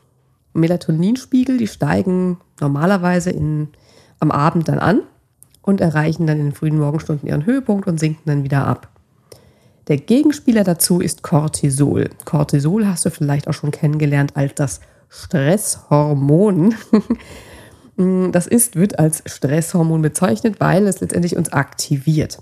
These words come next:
Das hat also einen entgegengesetzten Effekt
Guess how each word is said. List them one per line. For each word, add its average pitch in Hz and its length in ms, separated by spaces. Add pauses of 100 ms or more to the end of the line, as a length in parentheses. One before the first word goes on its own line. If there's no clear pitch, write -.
(120)
Das 143 140
hat - 140
also 151 200
einen 147 200
entgegengesetzten 160 1300
Effekt - 540